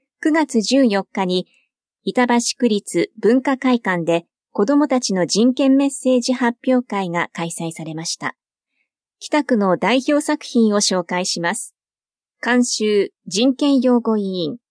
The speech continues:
私の一人称。赤羽台西小学校六年、山本愛菜。私は体を動かすことが好きなため、男の子と遊ぶことが多くあります。そうしているうちに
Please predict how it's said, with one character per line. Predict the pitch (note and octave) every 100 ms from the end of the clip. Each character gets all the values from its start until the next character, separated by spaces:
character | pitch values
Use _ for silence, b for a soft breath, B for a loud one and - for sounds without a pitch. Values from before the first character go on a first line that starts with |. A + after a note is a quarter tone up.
| _ _ _ _ _ -
私 | F#3+ C4 C#4 C4
の | C4
一 | A#3+ A3+
人 | A3+ G#3+
称。 | G3 E3 D#3 C#3 - _ _ _ _
赤 | - F#3 C4
羽 | B3+ B3
台 | G#3+ F3+ D3+
西 | D#3+ - C4+
小 | - B3 A#3
学 | A3+ A#3 -
校 | F3 D#3 - -
六 | F3+ - C4+
年、 | G#3+ C#3 - _ _ _
山 | F3+ G3 C4+
本 | C#4+ C4 B3
愛 | A3+ F#3+
菜。 | C#3+ C3 _ _ _ _ _ _ _ -
私 | F3 A3 - G#3
は | G3+ B B
体 | - A#3 B3+ B3+
を | B3 A#3
動 | B3
か | B3+
す | B3
こ | - F#3+
と | F3
が | F3+
好 | -
き | F#3+
な | F3+
た | F3 D#3+
め、 | D#3 - _ _
男 | - F#3 C#4 D#4+
の | D#4
子 | -
と | -
遊 | F#3+ F#3+ G3+
ぶ | G#3
こ | G#3+
と | G3+
が | F3 F3+
多 | F#3+
く | -
あ | E3
り | D3+
ま | D3+ F#3+
す。 | - _ _ _ _ -
そ | - G#3+
う |
し | -
て | A3
い | G#3
る | G#3
う | G#3
ち | - F#3+
に | F3